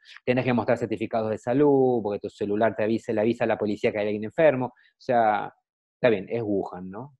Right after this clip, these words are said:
Pero bueno, son los dos extremos. En el medio hay un montón de combinaciones que estamos, que los países pueden tomar. Entonces, volviendo al esquema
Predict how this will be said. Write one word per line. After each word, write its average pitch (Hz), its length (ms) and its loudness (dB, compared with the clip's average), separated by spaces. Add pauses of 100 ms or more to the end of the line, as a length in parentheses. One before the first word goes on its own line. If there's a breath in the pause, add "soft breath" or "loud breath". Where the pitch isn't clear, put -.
Pero 107 400 -2
bueno, 151 240 -2
son 175 140 2
los 151 100 6
dos 156 160 2
extremos. 104 500 -6
En 123 120 -4
el 131 120 4
medio 151 400 6
hay 120 160 2
un 120 100 -2
montón 107 340 -2
de 104 80 0
combinaciones 104 800 -6 (400)
que 104 60 -8
estamos, 110 600 -10
que 110 80 0
los 101 140 -4
países 110 500 -4
pueden 107 300 -2
tomar. 101 320 -10 (320)
Entonces, 156 240 2
volviendo 151 320 8
al 160 100 6
esquema 156 400 -2